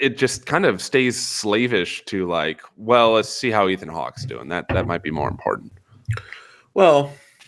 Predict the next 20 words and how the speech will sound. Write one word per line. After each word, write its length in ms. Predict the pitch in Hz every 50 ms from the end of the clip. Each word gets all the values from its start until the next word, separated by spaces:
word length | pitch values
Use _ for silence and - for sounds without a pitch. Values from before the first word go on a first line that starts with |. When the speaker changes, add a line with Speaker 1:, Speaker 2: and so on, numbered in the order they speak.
| _ _ _ _ _
Speaker 2:
I 120 | - - 131
think 260 | - - 190 185 185
it's 160 | - - -
okay 640 | 113 101 - - - - 110 110 107 104 101 95
if 320 | 95 - - 113 110 - -
that 240 | 101 95 90 - -
character 440 | - 110 98 101 95 - 98 92
is 120 | 90 87 -
an 80 | 92
effective 600 | 95 - - - - 92 - - - 87 85 - -
microcosm 960 | 92 92 90 87 82 - - 82 78 - - - 80 82 80 - 82 82 82
for 600 | 82 - - - 92 90 90 90 87 85 85 85
society's 680 | 82 - - 95 - - 90 85 82 85 85 87 85 - -
ills 420 | 90 87 82 82 82 85 87 85 -
or 180 | 82 82 82 -
humanity's 500 | - - - 98 90 85 85 87 82 85
shortcomings 760 | 85 - 92 85 - - - 87 85 87 85 85 85 85 82
or, 280 | - 82 82 85 82 - - - - - - - - - - - -
you 100 | 110 107
know, 240 | 92 85 82 85